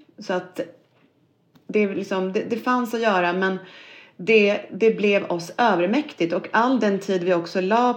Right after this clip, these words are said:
på att hela tiden, eh, markera, eh, att,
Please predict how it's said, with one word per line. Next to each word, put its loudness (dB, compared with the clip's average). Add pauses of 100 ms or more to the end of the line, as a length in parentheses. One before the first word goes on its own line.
(100)
på 0
att -2
hela 0
tiden, -2 (500)
eh, 2 (120)
markera, 2 (220)
eh, -2 (160)
att, -2